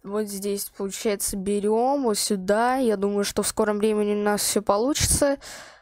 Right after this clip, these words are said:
Окей, ладно. Хорошо.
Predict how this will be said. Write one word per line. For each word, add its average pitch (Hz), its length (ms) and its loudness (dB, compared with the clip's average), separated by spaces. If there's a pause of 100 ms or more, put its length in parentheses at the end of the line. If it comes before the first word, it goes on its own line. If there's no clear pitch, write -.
(1600)
Окей, 262 1080 0
ладно. 185 480 -4 (1120)
Хорошо. 220 1300 -4